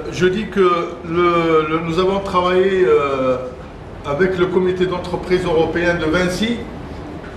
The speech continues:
sur des thèmes très importants concernant la santé et la sécurité, et on a travaillé pendant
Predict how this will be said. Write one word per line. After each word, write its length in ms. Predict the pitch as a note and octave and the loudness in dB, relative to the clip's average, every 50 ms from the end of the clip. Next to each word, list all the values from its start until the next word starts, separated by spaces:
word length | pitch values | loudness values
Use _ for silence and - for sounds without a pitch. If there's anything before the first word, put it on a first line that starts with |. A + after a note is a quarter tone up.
| - - | -14 -12
sur 340 | - - - - F#3 F3+ F3+ | -12 -10 -4 0 2 2 2
des 140 | E3+ F3 E3 | 2 0 -2
thèmes 340 | E3+ E3+ G#3 G3+ F#3+ - - | -2 0 0 0 -2 -2 -4
très 300 | - - A#3 G#3+ F3+ G3 | -2 2 2 2 2 2
importants 480 | G3 - - F#3+ F3+ D#3+ - - G#3 G#3 | -2 -4 -2 -2 -4 -2 -2 -2 -2 -2
concernant 540 | G3+ - F3+ F3 D#3+ - F#3 F3 F3 F3+ F3 | -2 -2 -4 -4 -4 -4 -2 -2 -2 0 0
la 60 | E3+ D#3+ | 0 0
santé 460 | - - F#3 F3+ - - G3 F#3+ F#3 | 0 -2 -4 -2 0 2 2 2 4
et 20 | |
la 140 | F3+ E3 D3+ | 4 2 2
sécurité, 600 | - F3+ D#3+ D#3 D#3+ D#3+ E3 - G3+ G#3 G#3+ - - | 0 -2 -4 -4 -4 -4 -2 0 0 0 0 0 0
et 40 | E3 | 0
on 140 | D3+ D3+ | 0 0
a 40 | - | 0
travaillé 260 | - E3+ F3 F3+ F#3 | 0 0 2 2 2
pendant 500 | - - G3 F#3 F3+ G3 G#3 G#3 G#3+ - | 2 2 0 2 2 2 2 2 0 -2